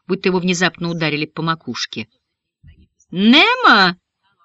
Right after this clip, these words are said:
позвала его мама голосом, напомнившим мне зуд пилы или готовый ужалить осы. «Я, кажется, запретила тебе бросать мяч, разве не так?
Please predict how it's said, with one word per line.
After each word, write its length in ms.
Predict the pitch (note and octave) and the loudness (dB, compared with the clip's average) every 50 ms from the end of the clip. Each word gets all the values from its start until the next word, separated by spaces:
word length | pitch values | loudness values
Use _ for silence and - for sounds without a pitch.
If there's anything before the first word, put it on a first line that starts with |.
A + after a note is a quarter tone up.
| _ _ _ _ - | _ _ _ _ -6
позвала 420 | D#3+ D3+ D3 D#3+ D#3 D3 D3 C#3 | -6 -2 2 2 2 2 2 0
его 180 | C3+ C3 C#3 C#3 | -2 -2 -4 -2
мама 260 | C#3 C#3 C3+ C3+ C3+ | -2 -2 -2 -2 -4
голосом, 460 | C3+ E3 G3 G3+ F3 - - C#3+ C#3 | -4 -4 -2 -2 -2 -2 -4 -4 -4
напомнившим 800 | C#3 C#3+ C3+ - - E3 E3 E3+ E3 D#3 D#3 - - - D3 D3 | -4 -4 -6 -6 -6 -6 -4 -4 -4 -4 -4 -4 -4 -4 -4 -4
мне 180 | D3 D3+ D3 C#3 | -4 -6 -6 -6
зуд 340 | C3 D#3 D#3 - - - | -6 -8 -8 -10 -12 -10
пилы 320 | - D#3 D#3 D3 D#3 G#3 C4 | -6 -4 -2 -2 0 -2 -2
или 300 | C4 - G#3+ G3 E3+ E3 | -2 -4 -6 -6 -6 -6
готовый 480 | D3+ D#3+ C#3+ - - D#3+ C#3+ C#3 D3 | -6 -8 -8 -6 -6 -8 -6 -6 -6
ужалить 480 | C#3 C3 B2 C#3 C3 C3 B2+ - - - - | -6 -6 -6 -6 -6 -6 -6 -8 -10 -10 -10
осы. 440 | C#3 C3 - - - - C3 A2+ - _ _ _ _ _ _ _ _ _ | -10 -8 -8 -6 -6 -8 -8 -12 -14 _ _ _ _ _ _ _ _ _
«Я, 120 | C3 A#2 | -12 -10
кажется, 400 | - - D3+ D3 F#3+ F3+ - B3+ | -6 -4 -4 -4 -4 -2 -2 -2
запретила 640 | A#3+ D#4 F#4+ - - G4+ G4+ - - D#5+ C#5+ A#4 - | 0 0 0 0 0 -2 -2 -2 -4 -2 0 0 0
тебе 240 | - B3 F#3+ G3 F#3 | 2 2 2 2 2
бросать 420 | F3+ F3+ F3+ - - E3+ D3+ - | 2 0 0 0 0 -2 -2 -2
мяч, 300 | E3 D#3+ C#3+ B2+ - - | -4 -4 -4 -4 -4 -2
разве 300 | D#3+ F3 D#3+ C3+ C#3 E3 | -2 0 -2 0 -2 -2
не 120 | E3+ E3+ F3 | -2 -2 -2
так? 320 | - F#4 G#4+ - - | 0 -2 -2 -2 -6